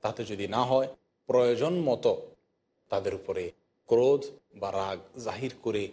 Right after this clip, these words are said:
তাদেরকে সুপথে আনার চেষ্টা করি। রাসূলুল্লাহ সাল্লাল্লাহু আলাইহি ওয়াসাল্লাম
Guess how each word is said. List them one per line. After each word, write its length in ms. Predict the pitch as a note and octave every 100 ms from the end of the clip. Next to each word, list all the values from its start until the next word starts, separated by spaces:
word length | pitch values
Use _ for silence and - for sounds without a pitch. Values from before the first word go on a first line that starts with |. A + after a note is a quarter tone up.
| _ _
তাদেরকে 360 | G2 F2+ - F#3+
সুপথে 440 | - G3 - - G#3
আনার 160 | G3 -
চেষ্টা 220 | - - -
করি। 140 | - - _ _ _ _ _ _ _ _ _
রাসূলুল্লাহ 560 | C3+ A#3 G3 C3+ A#2+ F#2+ - - -
সাল্লাল্লাহু 520 | B2+ A2+ G#2 G#2+ G2
আলাইহি 260 | G#2+ G#2 -
ওয়াসাল্লাম 420 | G2 - B2 G#2